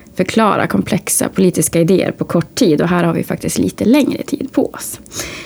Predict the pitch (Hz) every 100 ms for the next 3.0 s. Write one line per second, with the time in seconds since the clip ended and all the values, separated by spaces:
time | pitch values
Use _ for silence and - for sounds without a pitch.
0 | - - 240 240 - - - - 285 349
1 | - 466 453 294 302 262 247 214 202 196
2 | 202 254 262 - - - 277 - - 190